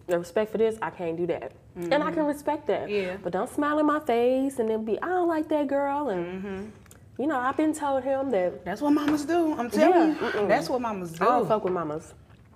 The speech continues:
Speaker 1: To hell with mamas. <laughs>
Speaker 2: I don't fuck with mamas either.
Speaker 1: So,
Speaker 2: Period.
Speaker 1: that was a pretty bad breakup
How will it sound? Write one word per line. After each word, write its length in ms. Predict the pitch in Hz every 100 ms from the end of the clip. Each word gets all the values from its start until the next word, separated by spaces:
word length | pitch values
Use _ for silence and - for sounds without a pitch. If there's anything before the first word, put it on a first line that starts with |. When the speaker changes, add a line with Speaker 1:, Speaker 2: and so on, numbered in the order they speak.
| - - - - -
Speaker 1:
To 80 | 180
hell 220 | 196 208
with 100 | 185
mamas. 420 | 185 147 175 - 277
<laughs> 260 | - 719 480 - - - -
Speaker 2:
I 40 |
don't 120 | 233 220
fuck 180 | 196
with 100 | 185
mamas 300 | 180 165 156
either. 260 | 175 165 160 - -
Speaker 1:
So, 380 | - 208 175 165
Speaker 2:
Period. 360 | 175 170 165 - - - - - - - - -
Speaker 1:
that 180 | 202 277
was 120 | 277
a 40 |
pretty 240 | 240 202 170
bad 280 | 165 156 156
breakup 480 | 156 156 156 156